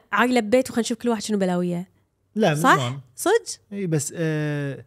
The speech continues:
Speaker 2: إي، يعني، دارت الأيام كان كذي بعد بيت وعائلتين.
Speaker 1: كلهم ساكنين ببيت واحد وشي؟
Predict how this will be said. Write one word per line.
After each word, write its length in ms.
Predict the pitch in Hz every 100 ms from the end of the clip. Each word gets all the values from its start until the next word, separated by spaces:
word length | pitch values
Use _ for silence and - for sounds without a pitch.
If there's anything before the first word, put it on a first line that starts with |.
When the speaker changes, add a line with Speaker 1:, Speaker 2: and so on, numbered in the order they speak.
| -
Speaker 2:
إي، 100 | 202
يعني، 160 | 156 123
دارت 320 | 135 135 -
الأيام 240 | 151 185
كان 220 | 165 180
كذي 220 | 160 165 156
بعد 260 | 147 135
بيت 460 | 127 131 131 127 -
وعائلتين. 920 | 117 113 117 - - - 120 113 123
Speaker 1:
كلهم 220 | 294 302
ساكنين 380 | 269 254 - 269
ببيت 240 | 240 240
واحد 340 | 247 240 220 202
وشي؟ 300 | - 277